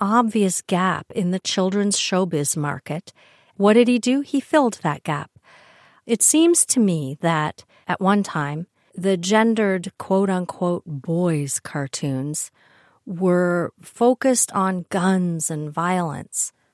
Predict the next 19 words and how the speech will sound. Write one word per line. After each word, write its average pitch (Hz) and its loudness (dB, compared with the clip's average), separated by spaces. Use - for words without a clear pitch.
But 147 0
maybe 160 0
if 156 -4
they 151 0
had 160 0
the - -8
high-octane, 151 -2
high-caliber, 151 -4
age-appropriate 175 -4
supply 156 -2
of 143 -4
vehicle 160 0
and 151 -4
engineering 160 0
content 156 -4
that 147 -6
Blippi 202 0
is 151 -4
providing, 139 -8